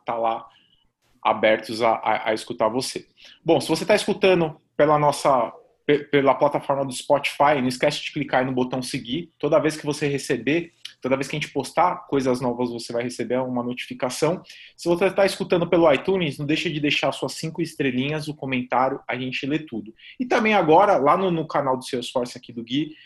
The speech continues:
não deixa de comentar aí, não deixa de dar seu, seu likezinho aí, e a gente vai escutar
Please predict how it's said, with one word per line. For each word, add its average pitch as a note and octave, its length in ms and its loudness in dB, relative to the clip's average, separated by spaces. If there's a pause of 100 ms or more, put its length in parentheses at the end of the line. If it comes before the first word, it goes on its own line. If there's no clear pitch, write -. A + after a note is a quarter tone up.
(140)
não C3 80 -12
deixa C#3+ 240 0
de - 80 -4
comentar C3 560 0
aí, B2 300 -2
não B2+ 100 -6
deixa B2 280 -4
de B2 100 -8
dar B2 160 0
seu, B2 400 -6
seu B2+ 240 -6
likezinho B2 640 -2
aí, B2 260 -2 (460)
e B2+ 160 0
a B2+ 60 4
gente B2+ 240 -4
vai C3 320 0
escutar - 480 -4